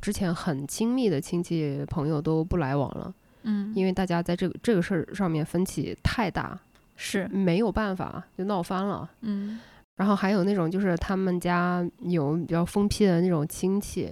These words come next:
Speaker 1: 就觉得说，
Speaker 2: 嗯。
Speaker 1: “你们疯了吗？这个不是真的，怎么怎么样？”然后来敲-，
Speaker 2: 对，对，对，对，对。
Speaker 1: 来敲门儿。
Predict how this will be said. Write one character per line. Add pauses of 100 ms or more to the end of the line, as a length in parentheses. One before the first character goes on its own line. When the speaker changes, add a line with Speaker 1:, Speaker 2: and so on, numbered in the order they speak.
Speaker 1:
就
觉
得
说，
Speaker 2:
嗯。 (520)
Speaker 1:
“你
们
疯
了
吗？
这
个
不
是
真
的， (140)
怎
么
怎
么
样？”
然
后
来
敲-，
Speaker 2:
对，
对，
对，
对，
对。
Speaker 1:
来
敲
门
儿。